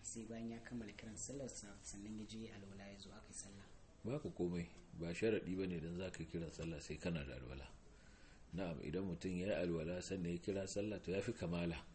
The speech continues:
Speaker 2: domin ambatan Allah cikin tsarki ya fi a kan ka ambace shi ba ka da cikakken tsarki. Ah, saboda haka in ya yi alwala sannan ya yi kiran sallah,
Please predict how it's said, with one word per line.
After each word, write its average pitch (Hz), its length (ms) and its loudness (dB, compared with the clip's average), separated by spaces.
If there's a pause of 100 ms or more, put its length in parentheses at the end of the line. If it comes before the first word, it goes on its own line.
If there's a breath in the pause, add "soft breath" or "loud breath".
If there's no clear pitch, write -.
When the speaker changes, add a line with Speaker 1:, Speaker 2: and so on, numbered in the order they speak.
(800 loud breath)
Speaker 2:
domin 92 500 2
ambatan 95 540 2
Allah 95 320 6
cikin 90 420 0
tsarki 92 680 0 (160)
ya 98 260 8
fi 101 240 0
a - 80 -4
kan 82 220 -4
ka - 160 -6
ambace 71 380 -4
shi 80 120 -2
ba 76 140 -2 (100)
ka 76 80 -6
da 64 80 -6 (120)
cikakken - 440 -6
tsarki. 71 380 -6 (880 loud breath)
Ah, - 220 -8
saboda 85 320 2
haka - 180 0
in 95 220 2
ya 98 160 4
yi 101 100 8
alwala 78 480 4
sannan 82 320 0
ya 78 120 2
yi 82 80 4
kiran 85 320 2
sallah, 73 380 -4